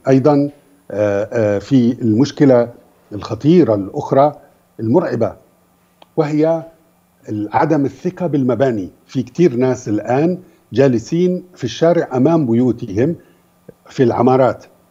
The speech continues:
يخافون أن يدخلوا عليها لأنهم لا يعرفوا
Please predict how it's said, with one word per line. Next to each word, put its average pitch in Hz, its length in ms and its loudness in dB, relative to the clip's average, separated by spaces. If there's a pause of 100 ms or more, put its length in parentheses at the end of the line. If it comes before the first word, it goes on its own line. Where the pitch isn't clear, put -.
يخافون 127 600 0
أن 104 200 -6
يدخلوا 139 400 -2
عليها 110 460 -4 (320)
لأنهم 110 680 0
لا 143 120 2
يعرفوا 147 640 0